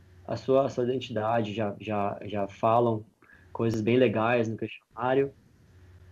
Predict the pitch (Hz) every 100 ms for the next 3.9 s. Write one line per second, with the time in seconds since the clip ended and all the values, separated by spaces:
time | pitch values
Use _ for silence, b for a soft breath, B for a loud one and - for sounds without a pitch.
0 | 127 110 107 104 104 98 107 139 135 135
1 | 151 165 147 156 147 147 131 120 120 107
2 | - - 110 107 110 - 123 120 120 107
3 | 120 113 113 110 107 104 123 139